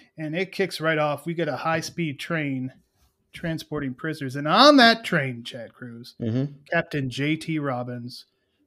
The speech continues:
Speaker 1: played by the star of the film, Ray Liotta.
Speaker 2: Yeah, the, the guy that you wouldn't expect to star in your action film. But, uh, you know, a-, as the movie goes along, he's, he doesn't have any, like, glaring holes in his game.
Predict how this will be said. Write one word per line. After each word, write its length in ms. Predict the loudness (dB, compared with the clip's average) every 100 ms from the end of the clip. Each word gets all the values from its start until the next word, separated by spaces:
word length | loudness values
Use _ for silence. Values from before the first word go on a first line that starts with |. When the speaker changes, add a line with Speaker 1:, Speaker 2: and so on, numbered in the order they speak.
| _
Speaker 1:
played 200 | -4 0
by 140 | 2
the 100 | 2
star 440 | -4 -2 2 4 4
of 100 | 2
the 60 |
film, 440 | -6 -10 -10 -10 -14 _
Ray 140 | -6
Liotta. 440 | -4 -6 -10 -18 -20 _ _ -20 -20 _
Speaker 2:
Yeah, 240 | 0 2 2
the, 280 | 2 0 0
the 100 | 0
guy 300 | 6 8 8
that 140 | 6
you 100 | 4
wouldn't 220 | 4 6
expect 400 | 4 4 4 4
to 80 | 0
star 540 | -2 4 6 6 6 2
in 120 | 0
your 140 | 2
action 380 | 2 2 -2 -6
film. 460 | -2 0 0 -4 -10 _ _ _ -2
But, 340 | 0 0 -2 -8
uh, 320 | -4 -2 -2 -4 -8 -20 _ _
you 120 | -8 -6
know, 220 | -2 0
a-, 300 | 4 4 4
as 160 | 2 2
the 80 | 4
movie 220 | 4 6
goes 180 | 4 6
along, 440 | 4 4 2 -4 _ _
he's, 460 | -20 -4 -2 -2 -6
he 140 | 0
doesn't 240 | 2 2 4
have 200 | 4 4
any, 120 | 4
like, 260 | 4 2
glaring 800 | 2 4 6 6 4 4 0 -4 -10 _ _ _ _ _
holes 480 | 8 8 8 4
in 80 | 0
his 140 | 0 2
game. 480 | 2 4 0 -6